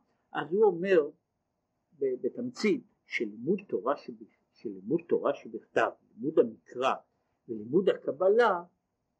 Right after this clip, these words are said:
הם בעצם שייכים לקטגוריה אחת מבחינת הלימוד. וזוהי הקטגוריה של הדברים שאנחנו יכולים ללמוד אותם רק באופן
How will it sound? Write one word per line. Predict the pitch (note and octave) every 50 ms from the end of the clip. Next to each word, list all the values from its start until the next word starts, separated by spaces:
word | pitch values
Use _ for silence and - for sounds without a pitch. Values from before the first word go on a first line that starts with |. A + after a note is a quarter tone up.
| _ _ _ _ _ _ _ _ -
הם | G3+ A3+ G#3+ F#3
בעצם | F#3 - - G3+ G3 G3+ - _ - D3+ C#3 C#3 - _ _ _ _ _ _ _ _ _
שייכים | - - D#3+ D3 C#3 - - - F3+ E3+
לקטגוריה | D#3 - - B2+ A#2+ - - A#2+ A#2 B2 C3+ C3+ C3+ C3+ C3 A2+ F#2+
אחת | - _ _ - G#2 - _ _ _ _ _ _ _ _ _ _ -
מבחינת | C3 - _ _ - A#2+ A2 A2+ A2 - -
הלימוד. | A2+ G#2+ G2+ G2 F#2+ F#2 F#2 F#2 _ _ _ _ _ _ _ _ _ _ _ _ _ _ -
וזוהי | B2 A#2 A2 - - C#3 F#3 A#3+ A#3+
הקטגוריה | A3 - - G3+ - - - F#3+ F3 G3 A3 A#3+ A3+ F#3 D3+ -
של | - D3 C#3 C#3
הדברים | C3+ C3 B2 C3 D3 B2+ D3 G3+ A3+ G3 E3 E3+ - _ _ _ _ _ _
שאנחנו | - - - D3 C#3+ E3 E3+ - _ - D#3+ D3+ C#3+
יכולים | - _ - D3+ C3+ C#3 D#3 G3 A3 A#3 G#3
ללמוד | F3 D3 C#3 C3+ C3+ C3+ C#3 D3+ F3+ F#3+ F#3 - - - _ _ -
אותם | D3+ - - _ - C#3 C3+ C#3 C#3
רק | A#2+ C3+ - - - _ F3
באופן | E3 - - D3 - - - D3+